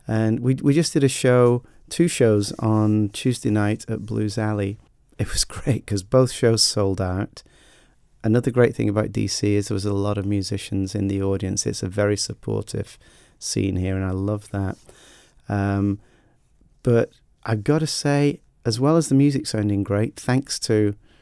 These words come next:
Blues Alley doing the best they can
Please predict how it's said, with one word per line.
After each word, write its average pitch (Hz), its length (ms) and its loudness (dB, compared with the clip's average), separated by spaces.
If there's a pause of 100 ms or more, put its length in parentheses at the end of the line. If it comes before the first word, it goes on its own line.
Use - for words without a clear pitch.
(540)
Blues 113 260 2
Alley 107 440 2 (220)
doing 110 220 2
the 101 80 2
best 110 320 -2
they 101 140 0
can 117 500 -2